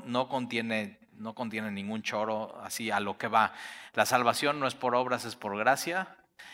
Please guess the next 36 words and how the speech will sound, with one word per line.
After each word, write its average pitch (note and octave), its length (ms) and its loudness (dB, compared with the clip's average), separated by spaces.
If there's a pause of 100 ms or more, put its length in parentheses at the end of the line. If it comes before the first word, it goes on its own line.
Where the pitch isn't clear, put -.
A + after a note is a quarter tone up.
(180)
Y E3 440 0 (200)
la A#2 140 6
ley D3 720 2
no C3 280 2
es C#3+ 80 8
la C#3 100 10
ley C3 180 6
de B2+ 80 0
Moisés, A#2+ 480 0
tiene B2 220 -4
que - 40 -6
ser B2 160 -2
la A2+ 140 0
ley G#2+ 300 0
de G#2 160 -4
Cristo, A2 340 -6
la G2+ 160 -6
ley G#2 260 -4
del G2 200 -4
amor. E2+ 320 -6 (920)
Vivan C3+ 340 2
su A#2+ 140 -4
vida A2+ 160 0
así. E3 500 -6 (160)
Si - 160 -2
viven D#3+ 280 2
su C#3+ 80 -4
vida C#3+ 160 4
así, C#3+ 340 -4 (300)
la A2 80 -2
van A2 140 2
a G2+ 60 -4
pasar F2+ 300 -8
bien. E2 180 -14 (380)
Versículo A#2 540 0
treinta. A2+ 460 -2